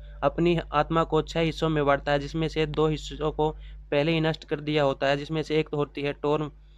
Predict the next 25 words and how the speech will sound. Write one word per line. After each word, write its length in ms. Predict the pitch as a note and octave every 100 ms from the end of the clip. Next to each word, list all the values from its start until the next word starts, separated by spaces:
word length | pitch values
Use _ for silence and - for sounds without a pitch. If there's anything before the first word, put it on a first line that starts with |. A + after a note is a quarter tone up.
| - -
टॉम 420 | D#3 E3+ F#3 E3+ - - - -
रिडल्स 420 | D3 D#3+ E3+ -
डायरी 440 | C#3+ C#3 D3 D#3 F3
और 280 | - D3+ D3+
एक 140 | D#3 - -
उसकी 300 | D3+ - D#3
माँ 220 | D3 D3
की 260 | C#3+ D#3+ F3 - - - -
अंगूठी। 460 | D3 D3+ - C3+ B2+ - - - - - - - - - -
तब 140 | E3
वो 360 | F3 E3+ F3 F3
एक 520 | D#3+ F3 F3 F3 F3 - - - - - -
गुफा 300 | D3+ D#3+ F3+
में 140 | F#3
जाते 320 | D#3 D#3 D#3 D#3
हैं 380 | D#3+ E3+ D#3
डंबलडोर 500 | C#3+ D#3 D#3+ D#3 E3
और 200 | C#3 D3+
हैरी, 400 | D#3 C3 C#3 D#3
जहाँ 300 | D3+ D3 D3 D#3
पर 80 | D#3
डंबलडोर 400 | D3 D#3 D#3+ D#3
को 120 | D3+
एक 100 | D3+
जादू, 520 | D3+ D3 D3 D3+ D3